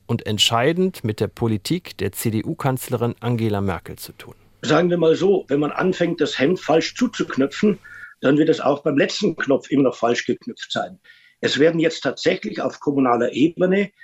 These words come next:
Speaker 2: jene falschen Weichenstellungen in die schmerzliche Wirklichkeit umgesetzt,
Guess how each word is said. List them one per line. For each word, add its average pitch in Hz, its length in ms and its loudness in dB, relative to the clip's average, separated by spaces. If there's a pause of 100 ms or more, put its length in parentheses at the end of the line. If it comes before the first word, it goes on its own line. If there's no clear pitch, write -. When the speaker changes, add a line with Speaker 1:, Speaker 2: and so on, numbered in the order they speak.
(200)
Speaker 2:
jene 170 580 2 (140)
falschen 165 580 0 (160)
Weichenstellungen 175 960 2 (320)
in 143 240 4
die 139 200 4
schmerzliche 139 800 -2
Wirklichkeit 123 760 0
umgesetzt, 185 680 2